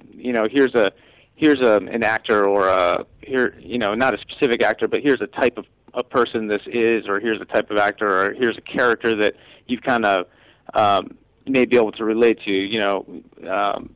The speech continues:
as an archetype, and, and that becomes a little bit of the personality that the, the animators and the, and the lighters and the designers and everybody can follow and get into the character. With the Dinobots, you sort of have to think a little bit more like,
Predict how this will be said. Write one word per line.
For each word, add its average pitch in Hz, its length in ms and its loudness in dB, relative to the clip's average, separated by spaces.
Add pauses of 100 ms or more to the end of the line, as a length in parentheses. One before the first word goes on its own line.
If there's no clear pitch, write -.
(100)
as 113 160 0
an 107 100 -8
archetype, 110 600 -2
and, 92 340 -8
and 117 160 -4
that 113 180 0
becomes 117 340 -4
a 104 40 -6
little 113 200 0
bit 110 120 0
of 107 100 -2
the - 60 -8
personality 104 600 0
that 101 240 -4
the, 95 180 0 (720)
the 123 80 4
animators 123 600 4
and 107 200 -2
the, 104 140 2 (120)
and 113 100 -4
the 113 80 0
lighters 113 380 2
and 104 100 -8
the 104 80 -2
designers 104 520 -4
and 101 120 -6
everybody 104 280 0
can 98 240 -12
follow 107 360 2 (540)
and 127 120 -2
get 120 160 2
into 120 220 0
the 101 100 -4
character. 113 440 -2
With 110 140 -6
the - 80 -8
Dinobots, 135 640 2
you 104 160 -12
sort 123 160 2
of 110 60 -4
have 113 160 0
to 101 80 -12
think 113 240 -8
a - 20 -4
little 107 200 -2
bit 101 140 -2
more 104 240 -2
like, 98 260 0